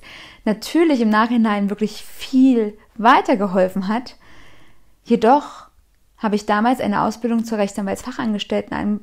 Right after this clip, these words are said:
angefangen und wusste <laughs> schon in der ersten Woche, dass der Job nichts für mich ist. Den ganzen Tag sitzen, den ganzen Tag Büroarbeit erledigen,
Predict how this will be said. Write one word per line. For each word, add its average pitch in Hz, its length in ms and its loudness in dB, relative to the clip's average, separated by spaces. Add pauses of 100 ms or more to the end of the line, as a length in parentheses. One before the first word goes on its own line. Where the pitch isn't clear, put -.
(100)
angefangen 208 640 -4 (280)
und 214 200 2
wusste 330 380 2
<laughs> - 0 -
schon 285 480 4
in 254 160 0
der 220 120 2
ersten 214 460 2
Woche, 285 440 2 (240)
dass 226 180 -2
der 196 120 -2
Job 190 280 0
nichts 220 300 -4
für 285 120 0
mich 269 240 0
ist. - 360 -10 (580)
Den 214 100 -2
ganzen 302 320 -2
Tag 294 220 -6
sitzen, 220 760 0 (640)
den 220 120 2
ganzen 254 380 2
Tag 226 500 -2 (380)
Büroarbeit 220 760 4
erledigen, 226 640 -2